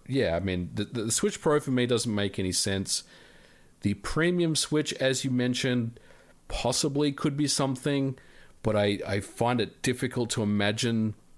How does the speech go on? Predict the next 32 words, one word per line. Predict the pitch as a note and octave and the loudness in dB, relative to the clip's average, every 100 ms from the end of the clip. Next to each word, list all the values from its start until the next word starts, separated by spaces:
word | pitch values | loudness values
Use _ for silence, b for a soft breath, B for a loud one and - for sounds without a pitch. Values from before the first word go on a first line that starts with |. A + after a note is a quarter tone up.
| - | -2
that | G#2 G2+ - - | 0 0 -4 -4
people | A2 - | -2 0
would | G2+ E2+ | -2 -2
pay | G#2 F#2+ | -2 0
more | F#2+ G2 A2 | 2 2 2
money | A2+ A2+ A2+ | 2 0 0
for | G#2+ - G2+ F#2+ | -2 0 2 2
a, | F#2 F2+ E2+ b b b b b - | 2 0 -2 b b b b b -6
we'll | G2 | -2
say, | - G2+ G2 | 0 0 0
a, | G2+ F#2 F#2 F2 E2 - F2 | 0 0 0 0 -4 -6 -4
a | F2 E2 - | -2 -4 -6
premium | - B2+ A#2+ A2+ | -2 0 0 0
Switch | - A#2 - | -2 -2 -4
that | - | -4
has, | - G2+ G2 F2 - - - - | -2 0 2 0 -2 -4 -10 -10
we'll | F#2+ | -4
say, | - F#2 | -2 0
sixty-four | - A2 G#2 - G#2 | -2 -4 -6 -2 -2
megabytes | F#2+ G2+ F#2+ G2 G2 - | 0 -2 0 0 0 -2
of | F#2 E2+ | -4 -4
S | G2 - | -4 -2
D | - G2 G2 | 0 0 0
and | F#2+ F2 B B B B B B | 0 -2 B B B B B B
slightly | - - A2 G#2 | -4 0 0 0
boosted | F2+ A2+ G2 - | -2 -2 0 -2
clocks | F2+ A2 G2 - - | -4 0 0 0 -2
and, | F2 F2 E2+ F#2+ | -2 -2 -2 -4
and | F#2+ F2 E2 | -4 -4 -2
slightly | - F#2+ E2 | -2 -2 -2
faster | E2 G2 E2 - F2+ | -2 -2 -2 -2 0
ram. | F#2+ G2 G2+ G2 | 0 0 0 -2